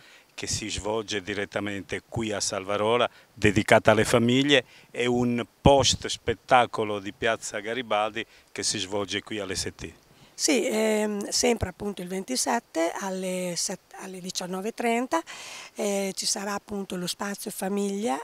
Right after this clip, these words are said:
Speaker 2: all'interno del centro benessere Balnea, quindi le famiglie con bambini anche piccoli possono appunto approfittare della, di questa bella notte celeste e festeggiarla appunto, eh,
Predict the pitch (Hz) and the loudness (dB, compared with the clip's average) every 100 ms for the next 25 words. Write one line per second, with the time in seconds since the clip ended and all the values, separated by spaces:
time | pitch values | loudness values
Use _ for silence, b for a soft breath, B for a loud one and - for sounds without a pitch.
0 | _ 190 180 190 - 202 196 202 190 180 | _ -8 -6 -8 -2 -2 0 -2 -4 -4
1 | 180 202 180 185 185 185 - 202 233 254 | -4 -4 -4 -4 -4 -2 -2 -2 2 4
2 | 220 254 311 320 B B B - 240 220 | 4 2 0 -2 B B B -4 -2 0
3 | 202 190 - 196 208 208 202 185 180 180 | 0 0 -2 0 2 2 -2 -6 -4 -2
4 | 180 233 226 202 190 180 180 - - 202 | 0 2 2 2 0 -2 -4 -8 -8 -8
5 | - 202 180 B B B _ 208 202 202 | 0 2 2 B B B _ -2 0 -4
6 | 185 - 196 185 - 190 185 - 180 180 | -6 -6 -6 -6 -2 -2 0 0 -2 -8
7 | - 208 208 196 175 180 180 175 165 - | 0 2 2 -2 -6 -6 -4 -6 -8 -6
8 | 202 - 175 175 175 185 190 185 - 196 | -4 -4 -6 -10 -8 -6 -6 -8 -10 -2
9 | - 254 220 - - 311 B B B - | 2 4 4 0 0 -2 B B B -4
10 | 208 208 - 226 196 214 190 202 277 285 | -2 0 0 0 2 2 2 0 -2 -2
11 | 220 180 196 - 277 269 208 190 185 | -4 -4 -2 2 2 2 0 -2 -4